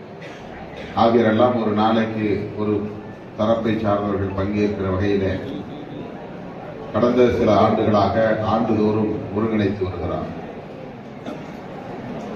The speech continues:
இன்று அதிகாலை நான்கு மணிக்கு நாங்கள் சென்னையிலே அபு பேலஸ் இல்லத்திலே உலமாக்களோடு சகர் உணவை எடுத்துக்கொண்டோம்.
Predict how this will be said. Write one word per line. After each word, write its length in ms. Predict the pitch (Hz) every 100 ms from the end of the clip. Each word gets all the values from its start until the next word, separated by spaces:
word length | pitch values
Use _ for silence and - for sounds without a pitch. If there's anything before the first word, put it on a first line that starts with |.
| 101
இன்று 200 | 110 110
அதிகாலை 460 | 117 127 127 131
நான்கு 360 | 113 117 123 123
மணிக்கு 320 | 120 123 123
நாங்கள் 440 | 113 113 110 104
சென்னையிலே 500 | - 107 113 110 107 107
அபு 220 | 92 110 110
பேலஸ் 360 | 107 104 101 - - - - 101
இல்லத்திலே 500 | 104 101 98 98 92 - - - - - - - - - - - - - - - 95
உலமாக்களோடு 760 | 123 131 131 131 117 117 104 - - - - - -
சகர் 340 | 110 104 104 107 - - - - - 95
உணவை 300 | 104 104 101
எடுத்துக்கொண்டோம். 640 | 92 - - 85 - -